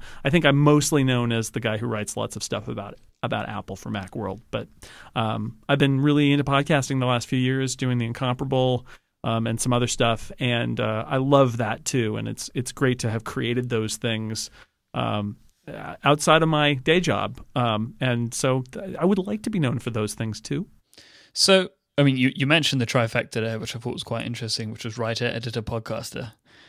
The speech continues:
Speaker 2: I feel like that, that's the, like, the Twitter bio trifecta these days, you know?
Speaker 1: Yeah.
Speaker 2: Um,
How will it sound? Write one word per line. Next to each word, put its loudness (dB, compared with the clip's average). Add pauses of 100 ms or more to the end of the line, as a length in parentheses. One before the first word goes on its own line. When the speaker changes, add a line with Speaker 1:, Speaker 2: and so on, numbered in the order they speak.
(280)
Speaker 2:
I -6
feel 0
like 0
that, 4
that's 6
the, -2
like, 2
the -8
Twitter -2
bio 2
trifecta -6
these -12
days, -10
you -12
know? -6 (640)
Speaker 1:
Yeah. 8
Speaker 2:
Um, -2